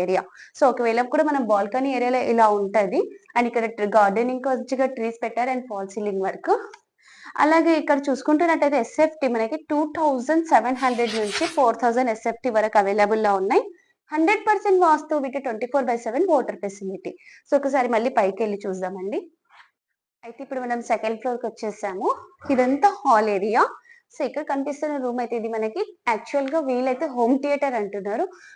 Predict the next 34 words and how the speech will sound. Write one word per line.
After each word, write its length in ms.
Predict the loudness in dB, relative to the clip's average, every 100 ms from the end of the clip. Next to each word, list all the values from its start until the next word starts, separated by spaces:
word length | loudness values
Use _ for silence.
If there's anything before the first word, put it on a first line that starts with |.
| -4
మీకు 140 | 2 6
కావాలనుకుంటే 600 | 8 8 6 4 2 2 2
బెడ్‌రూమ్ 300 | 2 2 2
గా 40 | 2
చేసుకోవచ్చు, 400 | -2 -2 -2 0 2
లేదంటే 260 | 2 2 -2 -4
మీరు 120 | -2
కూడా 120 | -2 -2
హోమ్ 160 | -2 2
థియేటర్ 280 | 2 4 2
యూజ్ 140 | 0 -2
చేసుకోవాలంటే 500 | -6 -2 -2 0 -4 -4
చేసుకోవచ్చు. 440 | -6 -6 -8 -6 0
ప్రెజెంట్ 340 | 2 2 2 2
అయితే 120 | 0
వీళ్ళు 140 | 0 0 -4
కాన్ఫరెన్స్ 480 | -6 -2 -2 -2 -2
హాల్ 180 | 0 0
లాగా 180 | 0 0
యూజ్ 160 | -2 -4 -8
చేసుకుంటున్నారు. 680 | -8 -8 -6 -4 -2 0 -2 -6 -20 0 0
ఒకవేళ 340 | 2 4 4 4
మనం 160 | 2 0
హోమ్ 180 | 2 2 2
థియేటర్ 260 | 0 0 0
పెట్టుకుంటే 440 | -2 -2 2 0 0 -12 -6 6 8
ఈ 40 | 8
విధంగా 400 | 6 4 4 4 4
ఉంటుంది. 400 | 2 0 0 -2 -10 -18 _
So 100 | -2 0
పైన 160 | -2 -4
ఫాల్ 300 | -2 -2 0
సీలింగ్ 320 | 0 0 0 0
గానీ, 180 | 0